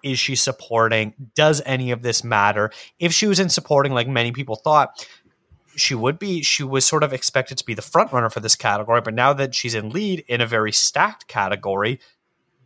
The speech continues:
did she sort of, her, her team, the movie, the studio, however you wanna blame, uh, shoot themselves in the foot? So there, there's a lot to really consider,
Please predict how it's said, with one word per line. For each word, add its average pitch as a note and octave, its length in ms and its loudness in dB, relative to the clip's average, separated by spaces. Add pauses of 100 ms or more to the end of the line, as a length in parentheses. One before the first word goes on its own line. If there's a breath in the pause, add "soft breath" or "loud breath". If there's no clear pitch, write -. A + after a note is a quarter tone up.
(100)
did G#2+ 200 -6
she - 140 0
sort A2+ 300 0
of, G#2+ 300 2 (540)
her, A2+ 580 4
her B2+ 140 -4
team, A2 580 -2
the A#2 60 -6
movie, G#2+ 640 -2
the G#2+ 100 -6
studio, G#2 540 0
however G2+ 440 0
you G#2 140 -4
wanna F#2+ 240 0
blame, G#2+ 500 0 (260 loud breath)
uh, G2+ 220 4
shoot - 240 0
themselves G#2 400 0
in F#2+ 80 -8
the F2+ 60 -8
foot? - 320 0
So - 260 0
there, A2 200 0
there's C3 160 0
a D3 40 6
lot D#3+ 200 6
to C3+ 80 -6
really A#2+ 200 0
consider, G#2 600 0